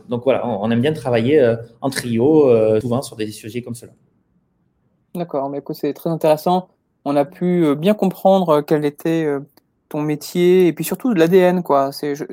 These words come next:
Speaker 2: c'est très important pour une boîte d'avoir des fondamentaux, une culture d'entreprise très forte,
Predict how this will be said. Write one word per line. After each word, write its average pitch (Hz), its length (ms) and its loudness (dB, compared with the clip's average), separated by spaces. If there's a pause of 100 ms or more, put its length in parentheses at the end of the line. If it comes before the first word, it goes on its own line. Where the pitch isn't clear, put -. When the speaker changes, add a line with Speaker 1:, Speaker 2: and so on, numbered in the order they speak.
(300)
Speaker 2:
c'est - 120 -16
très 247 200 0
important 208 380 2
pour 175 180 -4
une 160 120 -4
boîte 165 360 2
d'avoir 160 540 0 (120)
des 147 120 -10
fondamentaux, 160 760 -6
une 143 160 -12
culture 180 340 -10
d'entreprise 170 480 -10
très - 200 -10
forte, - 460 -6